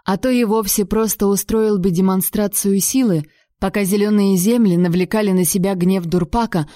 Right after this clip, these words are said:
уничтожая его подопечных. Так бы и ненавистное племя извел, и сам чистым остался. Уж не потому ли Таньяр во втором походе сказал, что его игиры пойдут за игирами Налыков, и тот первым должен будет вступить в бой?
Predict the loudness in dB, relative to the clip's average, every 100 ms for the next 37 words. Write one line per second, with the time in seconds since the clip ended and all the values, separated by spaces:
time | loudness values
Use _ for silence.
0 | -6 0 0 0 -2 0 0 0 2 2
1 | 0 0 -2 -2 -2 -4 -4 -6 -8 -10
2 | _ _ _ _ _ _ _ -4 -2 0
3 | 0 2 2 2 0 0 0 2 0 0
4 | 0 0 2 2 2 0 0 0 0 -2
5 | -2 0 0 -2 -2 -4 0 0 0 0
6 | -2 -2 -2 -4 -6 _ _ _ -6 -2
7 | -2 -2 -2 0 2 4 2 2 2 2
8 | 2 0 -2 -2 0 0 0 -2 -2 0
9 | -2 -2 0 0 0 -4 -14 -8 -2 0
10 | 0 0 0 2 2 2 0 0 0 0
11 | 0 2 0 2 2 2 4 2 2 0
12 | 0 -4 -8 -20 -20 _ -4 -2 -2 -4
13 | -2 0 0 2 2 0 0 2 2 2
14 | -2 -6 -6 -4 -2 0 0 0 -2 -2
15 | -6